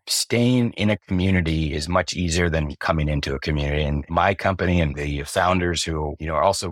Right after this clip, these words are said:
local residents in California believe in this idea that once we get into a community, we wanna stay there. We wanna build more projects. And so while this is the first in Claremont,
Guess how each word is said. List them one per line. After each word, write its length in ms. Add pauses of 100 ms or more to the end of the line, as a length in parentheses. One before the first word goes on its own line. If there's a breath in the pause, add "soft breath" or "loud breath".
local 320
residents 500
in 80
California 720
believe 360
in 80
this 140
idea 440
that 240
once 320
we 100
get 160
into 240
a 60
community, 640 (340)
we 120
wanna 160
stay 300
there. 160
We 80
wanna 220
build 280
more 240
projects. 560
And 120
so 220
while 200
this 200
is 220
the 80
first 440
in 200
Claremont, 540